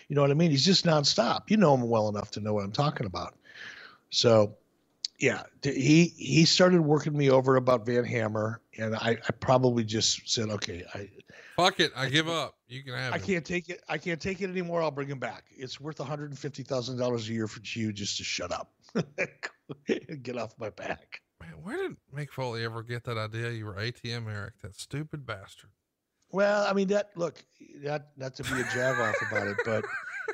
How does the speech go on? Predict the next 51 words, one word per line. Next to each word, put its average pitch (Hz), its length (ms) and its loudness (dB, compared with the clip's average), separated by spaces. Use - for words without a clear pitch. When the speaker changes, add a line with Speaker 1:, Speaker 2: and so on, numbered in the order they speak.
Speaker 2:
<laughs> - 640 -14
Speaker 1:
at, 143 200 -4
at 143 180 -4
that 170 220 -2
point, 165 440 -6
you 139 80 -10
know, 123 200 -10
if 113 200 -8
you 165 160 -2
were 170 160 2
on 151 180 0
T 151 220 -6
V 151 260 -4
on 143 60 -2
a 123 80 -6
semi-regular 135 880 -2
basis, 127 680 -2
that 131 220 -4
was 139 160 -4
kind 147 320 -2
of 147 120 0
the, 139 480 0
that's 135 280 -4
where 143 120 -2
you're, 151 160 0
I 147 40 2
mean, 156 240 2
here, 202 180 0
here 233 200 0
were 226 80 4
your, 180 240 2
your, 147 160 -6
your 151 200 -4
entry 190 300 0
point 165 280 -6
was 127 180 -4
either 123 160 -4
fifty 165 400 -4
thousand 151 360 0
or 143 80 -4
seventy-five 135 560 -2
thousand 120 380 -6
dollars 113 320 -2
a - 20 -10
year 110 180 -2
to 110 140 -10
train 113 400 -4
at 104 80 -10
the - 80 -10
power 90 280 -6
plant 85 340 -10